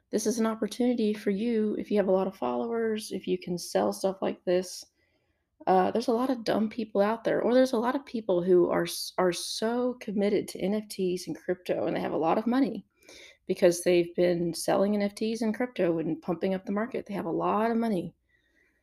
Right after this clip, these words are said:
So they have a lot of money to waste. Um, so you can do this too. Oh, and the, the Matt Levine thing, I for-, I, I mentioned him, but I forgot what the, uh,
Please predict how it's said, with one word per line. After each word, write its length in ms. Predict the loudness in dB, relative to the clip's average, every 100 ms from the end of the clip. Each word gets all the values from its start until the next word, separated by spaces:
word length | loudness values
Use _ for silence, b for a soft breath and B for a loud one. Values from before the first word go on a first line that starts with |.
| _ _ -8
So 580 | 2 4 6 4 0 -12 _ _ _ _ _ _ _ _ _ 0
they 160 | 2
have 160 | 4 2
a 40 |
lot 160 | 4 4
of 60 | 4
money 180 | 0 0
to 120 | 0
waste. 520 | 2 2 -2 -12 -16 _ B B B B B B _ B B B B B -6 0
Um, 400 | 2 4 0 0
so 140 | 0
you 160 | 0 2
can 120 | 4
do 140 | 4
this 160 | 2 -2
too. 360 | 2 2 2 -6 _ 2
Oh, 180 | 2 2
and 100 | 0
the, 180 | 0 -2 -2
the 100 | 0
Matt 220 | 0 -2
Levine 300 | 0 -2 -2
thing, 200 | -4 -6
I 60 |
for-, 180 | -8 -8
I, 120 | -8 -10 -8
I 80 | -2
mentioned 360 | -2 -2 -4
him, 160 | -2 0
but 80 | -2
I 80 |
forgot 380 | -2 -2 -2 0
what 220 | -2 -2 -10 -12
the, 320 | -8 -4 -4
uh, 220 | -4 -6